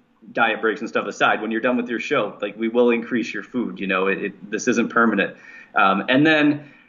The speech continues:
you know, my biggest thing is too, if someone's struggling with that after a show, I will be the first one to refer them to someone,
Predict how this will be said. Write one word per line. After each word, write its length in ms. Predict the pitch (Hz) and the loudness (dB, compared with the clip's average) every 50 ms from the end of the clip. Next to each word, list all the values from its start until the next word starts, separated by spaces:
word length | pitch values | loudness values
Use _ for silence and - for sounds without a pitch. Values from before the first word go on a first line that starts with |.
| _ _ _ _ - | _ _ _ _ -2
you 80 | 127 | 0
know, 100 | 131 127 | 2 2
my 160 | 127 147 175 233 | 4 4 2 4
biggest 300 | 233 254 202 180 - - | 4 2 2 2 0 0
thing 140 | 170 151 | 0 2
is 180 | 139 120 117 - | 2 2 0 -2
too, 240 | - - 175 165 123 | -4 -2 0 0 0
if 100 | 113 - | 0 -2
someone's 420 | - - - 226 247 - - - | 0 0 2 2 2 0 0 -4
struggling 400 | - - 127 104 127 151 151 147 | -6 -4 -2 0 0 2 2 2
with 120 | 151 147 147 | 2 2 2
that 120 | 147 139 | 2 2
after 300 | 135 135 120 - 139 120 | 2 2 0 0 -2 -2
a 40 | 110 | -2
show, 500 | - - 110 107 113 127 139 - - - - | -2 -2 0 2 2 2 2 0 -4 -4 -2
I 200 | - 120 143 165 | 0 2 2 2
will 100 | 170 165 | 2 4
be 120 | 147 160 | 2 2
the 100 | 147 143 | 0 0
first 320 | - - 143 139 135 - | -2 0 0 0 0 0
one 120 | 139 131 123 | 0 0 0
to 120 | 120 - 131 | 2 2 2
refer 300 | 117 120 - - 113 110 | 2 2 2 0 2 2
them 180 | 117 120 117 | 2 2 2
to 100 | 113 110 | 2 -2
someone, 600 | - - 110 104 107 104 104 104 104 101 92 - | 0 -2 -2 -2 0 -2 -2 -4 -6 -10 -12 -16